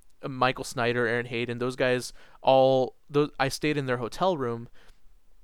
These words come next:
uh, at that B A O that I was talking about earlier, and that's kinda what they do. They, they get a hotel room together and they talk the game. They talk about how to play the game better. And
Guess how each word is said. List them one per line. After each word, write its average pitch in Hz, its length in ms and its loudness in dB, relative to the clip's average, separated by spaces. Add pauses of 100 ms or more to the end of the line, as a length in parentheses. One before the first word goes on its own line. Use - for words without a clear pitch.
(320)
uh, 123 200 0
at 131 140 -2
that 127 200 0
B 131 160 0
A 127 120 2
O 135 100 2
that 120 140 -2
I - 20 2
was 120 120 -2
talking 123 280 -2
about 117 220 -6
earlier, 139 480 0 (500)
and 131 160 2
that's 139 160 0
kinda 156 220 -2
what 139 200 -2
they 117 100 -4
do. 156 200 -4
They, 117 280 -6 (160)
they 113 460 -6 (580)
get 160 100 0
a 139 60 2
hotel 135 320 0
room 127 100 -6
together 123 320 -2
and 127 100 -4
they 117 80 -6
talk - 440 -2 (500)
the 131 140 -6
game. - 260 -8 (220)
They 131 100 -8
talk 117 240 -4
about 120 320 -2
how 135 180 -2
to 123 80 -2
play 127 160 -4
the 120 80 -6
game 120 220 -8
better. 113 320 -4 (420)
And 117 360 -4